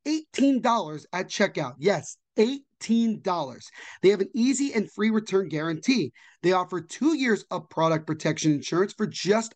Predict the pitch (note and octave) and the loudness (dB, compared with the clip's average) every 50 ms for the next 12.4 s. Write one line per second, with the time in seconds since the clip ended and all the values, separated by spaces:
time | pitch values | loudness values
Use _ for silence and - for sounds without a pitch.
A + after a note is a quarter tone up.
0 | - A#3 A3 A3+ - _ D3+ E3 F3 F3+ F3+ F#3 F#3 - _ _ _ B2+ - _ | -4 -4 -4 -4 -8 _ -8 -6 -4 -2 -2 -2 -4 -6 _ _ _ -20 -6 _
1 | - F3 D#3 - - _ - - - - - - - - - - D#3+ E3+ F3 F3 | -2 -2 -2 -2 -6 _ -10 -10 -10 -10 -12 -16 -18 -18 -4 2 4 4 4 4
2 | E3+ - F3 D#3+ - - G#3 G#3 D#3 G#3+ G3 G#3 G#3 G#3 - A3 - - - - | 0 0 -4 -6 0 2 2 2 2 2 2 2 0 0 -2 -8 -8 -6 -2 -2
3 | E4 E4+ - C4 A#3+ A#3 - - A#3+ A#3 A3+ - _ F#3+ A#3 B3 C#4 C#4 - _ | -4 -2 -2 -2 -2 -2 -2 0 -2 -2 -2 -4 _ -2 0 0 0 -2 -6 _
4 | _ _ - A3 A#3 A#3+ - - G#3+ A3 G#3+ A3 A3 G#3 G3+ F#3 F#3 F#3 - G3 | _ _ -2 0 0 0 -2 -2 -2 -2 -2 -2 -2 -2 0 -2 -2 -4 -4 -6
5 | F3+ - - B3+ B3+ - - C#3+ B2 - - - - - - - F3 F#3+ G3+ A3 | -6 -4 -2 -4 -4 -2 -4 -8 -8 -10 -14 -20 -20 -20 -2 2 4 4 4 4
6 | A#3+ A#3+ - - B3 G#3 F#3+ F3+ G3+ G#3+ G#3+ G#3+ G#3+ - - - A3+ A3+ F#3 G#3 | 2 0 0 -4 -6 -6 -6 -6 -2 0 0 0 -2 -4 -2 0 0 0 2 2
7 | A3 G3+ - - _ _ - C#4+ D4+ - - _ - C#4 D4 D4 C#4 A3+ - _ | 0 0 0 -6 _ _ 0 0 0 0 -4 _ 2 4 4 4 2 -2 -8 _
8 | _ _ _ _ _ _ A#3 A#3 B3 A#3 A3+ G3+ - - D#3 C#3+ C3 C3+ - _ | _ _ _ _ _ _ 2 2 4 2 0 -2 -4 -6 -8 -8 -8 -10 -12 _
9 | - - _ _ _ _ _ G3 E3+ E3+ E3+ F3+ F#3 F#3+ A3 - - - - - | -20 -20 _ _ _ _ _ 2 2 4 2 2 0 -2 -4 -6 -12 -10 -10 -4
10 | - G3+ E3+ D#3+ D#3+ D#3+ D#3+ - - - D#3+ E3+ D3 B2 C#3 F3 E3 D3 C3 A#2 | 0 2 2 4 2 2 0 -2 -4 -2 -2 -2 0 0 2 2 2 2 2 -2
11 | A2+ - _ _ - _ _ _ - F#3+ D#3+ - - C#4 D#4+ D#4+ C4+ B3 B3 A#3+ | -10 -14 _ _ -20 _ _ _ 0 0 0 4 2 4 4 4 2 2 2 2
12 | A3+ A3 G3 G#3+ A3 G#3+ - - | 0 0 -2 -2 -2 -2 -8 -14